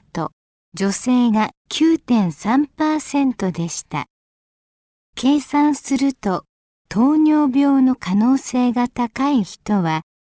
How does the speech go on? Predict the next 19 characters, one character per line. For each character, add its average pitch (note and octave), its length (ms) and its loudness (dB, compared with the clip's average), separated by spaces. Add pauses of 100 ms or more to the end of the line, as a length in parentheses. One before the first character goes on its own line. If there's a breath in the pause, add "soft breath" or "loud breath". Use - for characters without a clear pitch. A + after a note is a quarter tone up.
(180)
日 G#3 240 0 (200)
本 D4+ 360 2
に F#3 180 0 (120)
一 E3+ 140 -6
千 D#4 500 0
万 C#4 320 4
人 B3+ 300 4
ぐ A#3+ 160 2
ら G#3+ 220 2
い E3 120 -2
い F3 160 -4
る G3 120 -2
こ - 180 -6
と A#3 160 -4
に G3+ 180 0
な D#3+ 180 -4
り D#3 160 -4
ま D3 220 -4
す。 - 220 -20